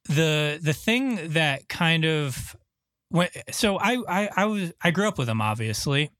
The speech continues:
And so I was a, I was a little kid, and I didn't really understand that, like, who he was or what his band was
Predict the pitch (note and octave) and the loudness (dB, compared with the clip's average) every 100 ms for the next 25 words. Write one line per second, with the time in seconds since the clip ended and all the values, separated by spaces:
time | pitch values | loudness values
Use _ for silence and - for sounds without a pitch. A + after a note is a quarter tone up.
0 | - C#3+ C3 D3+ E3 F3 E3 E3 D#3+ F3+ | -2 0 2 2 2 0 -2 0 0 2
1 | F3 E3 D3+ - F3 D3+ C#3 C#3 E3 F#3+ | 0 0 -2 -2 0 0 2 0 2 2
2 | A3+ F3 D#3 C3+ C#3+ D#3+ D#3+ D#3 C#3+ B2+ | -2 -4 -6 -2 0 2 2 2 2 0
3 | C3+ B2 - - B2 C3 A2+ G#2+ - _ | 0 0 -4 -2 2 4 2 -2 -10 _
4 | _ B2+ B2+ C3 D3 B2+ - F#3 F3 C#3+ | _ -2 2 2 2 0 2 2 4 2
5 | C#3 C#3 C3+ A#2+ C3 C3 B2+ A2+ A2 A#2 | 2 0 0 0 0 0 -2 0 2 2
6 | A#2 A#2 A2 A2 A2 - | 2 2 2 2 -2 -6